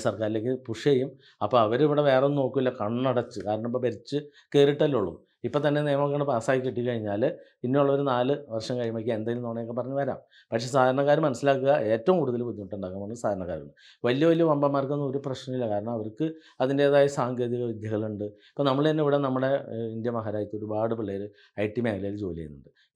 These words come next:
ഇതെല്ലാം ജോലി ചെയ്യുന്ന ആർക്ക് വേണ്ടി? നമ്മുടെ ഇന്ത്യക്കാർക്ക് വേണ്ടിയാണോ? അല്ല. നമ്മളെല്ലാം അമേരിക്കയ്ക്ക് വേണ്ടി അടിമപ്പണി ചെയ്തുകൊണ്ടിരിക്കുകയാണ്. അവർ അഞ്ച്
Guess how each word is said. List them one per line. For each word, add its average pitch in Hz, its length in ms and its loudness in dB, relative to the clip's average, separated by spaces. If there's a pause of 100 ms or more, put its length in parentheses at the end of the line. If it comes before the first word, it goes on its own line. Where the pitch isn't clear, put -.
ഇതെല്ലാം 151 320 2
ജോലി 135 240 2
ചെയ്യുന്ന 151 240 0
ആർക്ക് 135 140 -6
വേണ്ടി? 127 160 -2
നമ്മുടെ 127 200 0
ഇന്ത്യക്കാർക്ക് 131 380 -2
വേണ്ടിയാണോ? 120 640 -6
അല്ല. 135 140 0 (600)
നമ്മളെല്ലാം 160 560 4 (140)
അമേരിക്കയ്ക്ക് 139 440 0
വേണ്ടി 156 160 0
അടിമപ്പണി 139 400 -2
ചെയ്തുകൊണ്ടിരിക്കുകയാണ്. 131 540 -2 (400)
അവർ 110 200 2
അഞ്ച് 131 240 2